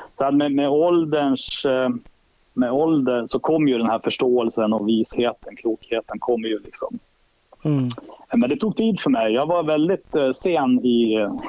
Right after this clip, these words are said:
Speaker 1: <laughs> i starten. Det tog då, det tog nog i alla fall en tio år innan, liksom, jag började förstå vad det här gick ut på.
Speaker 2: Mm.
Speaker 1: Så att, eh, ja,
Speaker 2: Men
Speaker 1: det
Speaker 2: hur,
Speaker 1: var en
Speaker 2: hur
Speaker 1: bra
Speaker 2: skulle du
Speaker 1: resa.
Speaker 2: säga
Speaker 1: Mm.
Speaker 2: att det, liksom, själva utbildningen gjorde, hur,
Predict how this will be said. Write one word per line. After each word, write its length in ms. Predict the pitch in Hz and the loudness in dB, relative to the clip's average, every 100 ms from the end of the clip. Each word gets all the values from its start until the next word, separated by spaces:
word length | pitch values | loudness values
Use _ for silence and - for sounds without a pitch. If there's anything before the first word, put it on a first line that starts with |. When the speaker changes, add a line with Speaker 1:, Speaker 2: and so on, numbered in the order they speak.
| - | -4
Speaker 1:
<laughs> 180 | 208 - | -4 0
i 160 | 151 - | 0 0
starten. 800 | - - 170 151 - - - 139 - - - | -4 -8 -4 -4 -8 -8 0 0 0 -10 -4
Det 120 | 147 | -2
tog 240 | 156 185 151 | 0 2 2
då, 200 | 143 127 - - | 0 -2 -8 -6
det 100 | - | -4
tog 260 | - 135 147 | 0 2 2
nog 100 | 175 | 2
i 40 | |
alla 160 | 131 131 | 2 0
fall 160 | 135 127 | 0 0
en 100 | 123 | 2
tio 320 | 139 131 131 | 2 4 4
år 360 | 131 131 127 | 2 2 2
innan, 240 | 123 120 117 | 2 2 0
liksom, 300 | 123 - 120 | -2 -4 -6
jag 120 | 110 | -4
började 420 | 117 117 113 113 | -2 0 0 -2
förstå 400 | - 117 127 110 | -6 -4 0 0
vad 140 | 110 107 | -2 -4
det 80 | 104 | -4
här 80 | |
gick 220 | 107 107 170 | -4 -2 0
ut 200 | 139 - - | 0 -2 -10
på. 120 | - - - | -14 -10 -4
Speaker 2:
Mm. 340 | 151 135 117 123 - | -2 0 -4 -8 -12
Speaker 1:
Så 80 | - | -12
att, 320 | - _ - 117 - | -12 _ -6 -4 -4
eh, 60 | - - - _ - - - - - - | -6 -8 -12 _ -20 -20 -20 -20 -10 -4
ja, 320 | 120 131 139 131 - - | -2 0 -2 -6 -20 -4
Speaker 2:
Men 120 | 185 | -2
Speaker 1:
det 60 | 185 | 0
Speaker 2:
hur, 100 | 254 | 0
Speaker 1:
var 80 | |
en 180 | 262 254 - | 2 0 0
Speaker 2:
hur 260 | 233 220 247 | 0 2 2
Speaker 1:
bra 120 | 160 | 2
Speaker 2:
skulle 180 | - 247 | 2 0
du 60 | |
Speaker 1:
resa. 200 | 220 - | 0 0
Speaker 2:
säga 220 | 240 220 | 2 2
Speaker 1:
Mm. 120 | 220 156 | 0 -2
Speaker 2:
att 120 | 202 | -4
det, 160 | 214 | -4
liksom, 360 | 202 196 - 196 | -2 -4 -2 -2
själva 340 | - 208 185 | 0 0 0
utbildningen 1120 | 185 196 175 170 208 233 233 226 214 208 190 190 | 2 0 0 -2 2 4 4 2 2 0 0 0
gjorde, 220 | 180 185 | 0 0
hur, 380 | 156 190 190 | 2 2 2